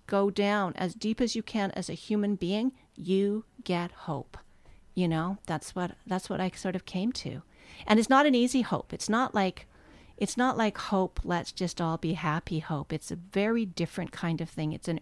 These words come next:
earned hope through deep witnessing. That, you know, if you deeply witness what we are as human beings,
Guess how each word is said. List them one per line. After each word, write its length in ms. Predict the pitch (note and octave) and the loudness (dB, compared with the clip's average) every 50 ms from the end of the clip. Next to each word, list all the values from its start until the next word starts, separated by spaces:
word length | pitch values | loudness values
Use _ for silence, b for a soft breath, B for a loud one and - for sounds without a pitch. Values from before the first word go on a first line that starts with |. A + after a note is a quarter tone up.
| - - | -6 -6
earned 340 | E3+ E3 E3 F3 F3+ F3+ | -4 -4 -2 -2 -2 -4
hope 320 | - - F3 D#3+ D#3 - - B B B B B B B | -4 -4 -4 -4 -4 -6 -10 B B B B B B B
through 160 | - G#3 F#3+ D#3+ | 0 0 0 2
deep 280 | - E3 D#3+ - - | 2 -4 -4 -4 -6
witnessing. 580 | E3+ D#3 - - D#3+ C#3+ - - - - - - b b b b b b b b _ | -8 -8 -6 -6 -8 -8 -8 -10 -10 -12 -12 -14 b b b b b b b b _
That, 220 | _ E3+ - - - | _ -6 -6 -6 -4
you 100 | - F3+ | -4 -4
know, 60 | E3+ | -4
if 160 | - - - - | -4 -6 -4 -6
you 120 | F3 D#3+ _ | -6 -6 _
deeply 380 | - F#3 G3+ G3 - - G#3 G3+ | -2 0 0 0 0 0 0 0
witness 400 | F3 F3+ F3 - F3 E3 - - | 0 -2 -4 -4 -4 -6 -4 -4
what 140 | F3 E3 - | -6 -4 -4
we 100 | F3 C#3+ | -4 -4
are 220 | D3 D#3 D#3+ E3 | -2 -4 -4 -4
as 120 | D#3+ - | -6 -6
human 240 | - - D#3+ D#3 D3+ | -4 -2 -2 -2 -2
beings, 500 | D3 - D3+ D3+ D3 C#3+ C#3+ C#3+ - - | -2 -4 -4 -2 -2 -2 -4 -6 -8 -12